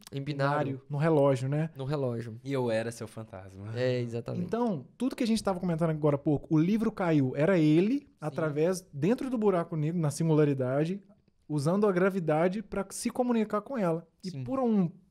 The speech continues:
Speaker 2: a, a sorte do roteiro, né?
Speaker 1: <laughs>
Speaker 3: O Fica foi ele que escreveu.
Speaker 1: Sim.
Speaker 2: É,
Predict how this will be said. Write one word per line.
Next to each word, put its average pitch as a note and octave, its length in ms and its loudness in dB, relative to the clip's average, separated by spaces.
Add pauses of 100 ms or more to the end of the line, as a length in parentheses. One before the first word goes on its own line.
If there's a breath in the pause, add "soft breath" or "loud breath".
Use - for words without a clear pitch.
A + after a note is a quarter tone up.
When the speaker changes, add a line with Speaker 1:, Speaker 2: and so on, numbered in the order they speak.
(440)
Speaker 2:
a, D#3+ 360 0
a D3 40 0
sorte D3+ 320 2
do F#3+ 100 2
roteiro, G3 640 0
né? A#3+ 240 0
Speaker 1:
<laughs> D3 500 -8
Speaker 3:
O A#3 140 -4
Fica A3+ 500 -4
foi C#4+ 320 -8
ele A3+ 140 -10
que - 120 -20
escreveu. D4+ 420 -16 (420)
Speaker 1:
Sim. D3 320 -8 (220)
Speaker 2:
É, G#3+ 240 -2